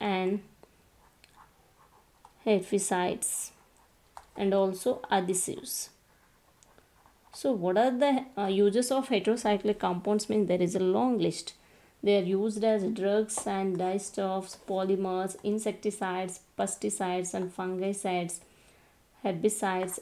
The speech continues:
and adhesives. So these are the uses of the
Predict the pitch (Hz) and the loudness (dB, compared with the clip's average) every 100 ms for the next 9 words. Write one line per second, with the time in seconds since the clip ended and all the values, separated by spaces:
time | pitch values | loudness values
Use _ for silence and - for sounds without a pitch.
0 | - 214 247 185 165 165 - - - - | -4 -4 -2 -4 -2 -2 -2 -4 -6 -8
1 | _ _ - _ - 247 226 226 233 240 | _ _ -20 _ -2 2 4 6 6 8
2 | 220 208 226 - - - _ - 214 233 | 8 6 2 -20 -20 -20 _ 0 2 4
3 | 262 269 254 - 262 220 202 | 2 2 0 6 8 10 8